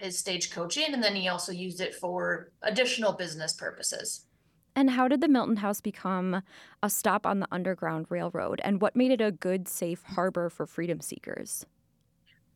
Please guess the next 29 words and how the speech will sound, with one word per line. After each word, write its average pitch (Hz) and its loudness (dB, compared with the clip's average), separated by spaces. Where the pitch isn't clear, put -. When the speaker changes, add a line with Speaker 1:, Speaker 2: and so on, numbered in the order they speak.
Speaker 1:
So 277 2
Joseph 339 0
Goodrich 262 0
and 226 -2
the 220 -4
majority 220 2
of 247 -2
people 233 -2
who 214 -6
come 220 -4
to 220 -4
him, 214 0
come 320 2
with 269 0
him 220 -2
to 247 -2
the - 2
area 214 4
when 214 -4
he 202 -8
founds 185 0
it, 185 4
and 190 -6
then 190 -2
after 196 0
the 196 -6
town 214 0
is 185 -4
founded, 247 2